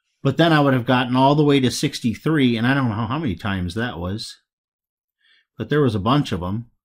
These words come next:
We'll just end it there. And then I would have had to divide all of that over one hundred. So you can see that having it in the table is much more efficient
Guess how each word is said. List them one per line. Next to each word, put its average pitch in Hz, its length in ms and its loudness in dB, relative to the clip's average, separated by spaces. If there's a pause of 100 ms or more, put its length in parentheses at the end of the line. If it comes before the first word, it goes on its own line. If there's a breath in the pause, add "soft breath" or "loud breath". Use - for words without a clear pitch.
(1040)
We'll 131 120 -2
just 110 180 -6
end 104 180 -2
it 95 120 -14
there. 98 340 -6 (380 soft breath)
And 127 160 -2
then 139 100 2
I 135 80 2
would 127 120 2
have 113 100 0
had 117 240 0
to 113 100 -6
divide 113 480 0
all 135 320 2
of 127 100 -2
that 120 320 0 (440 soft breath)
over 113 380 -2
one 110 260 -2
hundred. 95 460 -2 (280 soft breath)
So - 160 -6
you 127 80 2
can 127 140 0
see 160 260 0
that 127 140 2
having 135 400 0
it 123 60 2
in 98 100 -6
the 107 80 -8
table 107 640 -4 (320 soft breath)
is 107 360 -4
much 135 680 0
more 117 240 -2
efficient 101 580 -4